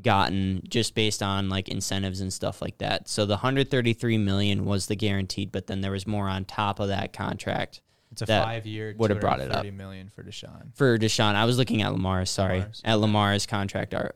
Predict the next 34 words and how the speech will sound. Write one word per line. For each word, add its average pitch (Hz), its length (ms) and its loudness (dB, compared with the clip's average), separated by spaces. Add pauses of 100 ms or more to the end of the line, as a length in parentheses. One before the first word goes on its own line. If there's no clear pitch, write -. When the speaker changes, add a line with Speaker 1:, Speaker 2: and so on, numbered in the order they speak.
(120)
Speaker 1:
offer. 101 420 -4 (220)
Speaker 2:
Okay. 104 240 -8 (880)
Um, 107 400 -8 (800)
yeah, 98 240 -6 (280)
I, 117 60 -4
I - 40 -4
mean, 117 180 -2
I 107 100 -2
think 120 280 -6 (2000)
we'll, 127 300 -4
we'll 131 220 -2
see, 127 260 -8
obviously, 117 460 -6
what 110 120 -6
ends 107 180 -6
up 98 100 -6
happening 98 460 0
here 95 200 -4
probably 95 560 -6
in 90 100 -6
the 92 60 -4
next, - 520 -6 (420)
I - 60 -12
mean, - 80 -12 (120)
I, - 40 -8
I, - 20 -8
do 107 180 -10
you 95 60 -10
guys 92 180 -6
think 98 140 -8
this - 100 -14
is 92 140 -10
gonna 98 140 -10
happen 95 520 -6